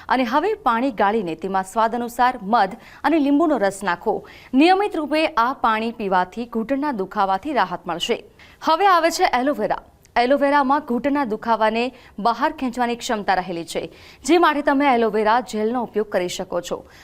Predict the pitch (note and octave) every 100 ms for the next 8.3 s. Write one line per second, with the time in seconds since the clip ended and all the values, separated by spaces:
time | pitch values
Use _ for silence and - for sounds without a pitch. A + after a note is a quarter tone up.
0 | - A3+ C#4 D4+ D#4 C#4+ F#3 F#3+ F#3 A#3
1 | C4+ D#4+ G#3 - G#3+ A3 G#3 G3+ G#3 F#3+
2 | F3+ - E3+ - - - C4+ D4 C4 D4
3 | E4+ E4 F4 A#3+ G#3+ B3 C#4+ C#4 G3 G3
4 | C#4 E4 B3 G3+ - - - - - A#3+
5 | D4 E4 F4+ G4 C#4+ D4 C#4 D#4 C#4 A#3
6 | G3+ C#4 A#3+ A3+ - C#4 - G#3 G#3 G#3+
7 | D#4+ - - - C#4 A#3 D4 F#4 F#4 B3
8 | A3+ A3+ D4